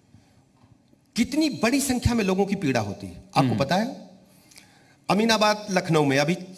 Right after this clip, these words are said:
Speaker 1: एक हफ्ता पहले, पांच दिन हुआ होगा,
Speaker 2: हम्म।
Speaker 1: चोरी हुई। चोरी कितनी बड़ी थी जानते हैं आप?
Speaker 2: हम्म।
Speaker 1: करीब दस किलो सोना गया था,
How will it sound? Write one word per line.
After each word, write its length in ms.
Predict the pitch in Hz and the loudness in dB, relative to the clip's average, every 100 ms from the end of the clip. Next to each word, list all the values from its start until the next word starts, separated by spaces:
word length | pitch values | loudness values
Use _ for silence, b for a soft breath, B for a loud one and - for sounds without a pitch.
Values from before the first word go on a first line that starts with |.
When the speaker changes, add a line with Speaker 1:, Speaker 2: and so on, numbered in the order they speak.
| - | -4
Speaker 1:
एक 200 | 190 196 | -4 -2
हफ्ता 180 | - 196 | -2 -2
पहले, 280 | 185 175 190 | 0 -2 -2
पांच 260 | 190 190 | 2 0
दिन 180 | 180 233 | 2 -2
हुआ 160 | 170 120 | 0 -2
होगा, 280 | 104 95 87 - - | -4 -10 -16 -18 -2
Speaker 2:
हम्म। 280 | 143 110 90 92 - _ b b b b b b - | -2 -2 -8 -14 -20 _ b b b b b b 0
Speaker 1:
चोरी 220 | 190 214 | 2 2
हुई। 380 | 202 139 85 - - _ _ | 0 -2 -6 -14 -20 _ _
चोरी 200 | 165 208 | -2 -2
कितनी 260 | - 196 226 | -2 -4 -2
बड़ी 160 | 214 | -2
थी 120 | 220 202 | -2 -2
जानते 280 | 156 156 | -2 -2
हैं 60 | 247 | -8
आप? 220 | 101 - - | -10 -14 -2
Speaker 2:
हम्म। 300 | 139 123 95 87 - _ _ b b b b b b b - - _ | 2 2 0 -6 -18 _ _ b b b b b b b -20 -20 _
Speaker 1:
करीब 280 | - 185 170 | -2 -2 0
दस 180 | 175 185 | 0 0
किलो 200 | 185 180 | -4 -4
सोना 280 | - 131 139 | -2 -2 -2
गया 200 | 147 147 | -4 -8
था, 140 | 160 | -8